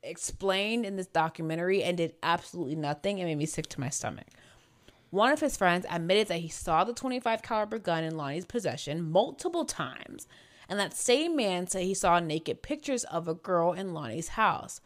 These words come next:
and said he felt that sometimes Lonnie may have been purposely showing him these things, Kristen, listen to this,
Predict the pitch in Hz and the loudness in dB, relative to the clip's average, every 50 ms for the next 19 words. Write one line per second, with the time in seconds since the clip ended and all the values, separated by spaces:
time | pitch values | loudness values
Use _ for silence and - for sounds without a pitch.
0 | _ _ _ _ _ - 202 208 - 262 294 330 320 - 285 277 247 240 190 - | _ _ _ _ _ -6 -4 0 2 2 2 2 2 2 2 4 4 2 0 2
1 | - 226 233 233 233 226 214 208 208 196 190 185 185 185 185 185 180 180 175 175 | -2 -2 -2 -2 -2 -2 -2 -2 -2 -2 0 0 0 0 -2 -2 -2 0 0 0
2 | 185 180 170 165 170 165 160 165 165 160 - - - 202 220 - 262 247 - - | 2 2 0 0 0 0 0 0 0 -4 -6 -6 -6 -6 -4 -4 -4 -6 -2 -2
3 | 240 233 - - - 185 180 190 196 208 208 202 208 208 208 208 - - 214 214 | -2 -2 -2 2 4 4 4 4 4 2 -2 -2 -2 -2 -4 -6 -2 0 0 2
4 | 214 226 226 - - - 175 - - - 165 160 - - - - - 85 - - | 2 0 -2 -6 -10 -10 -12 -10 -8 -10 -10 -10 -10 -10 -10 -8 -6 -6 -6 -6
5 | - | -8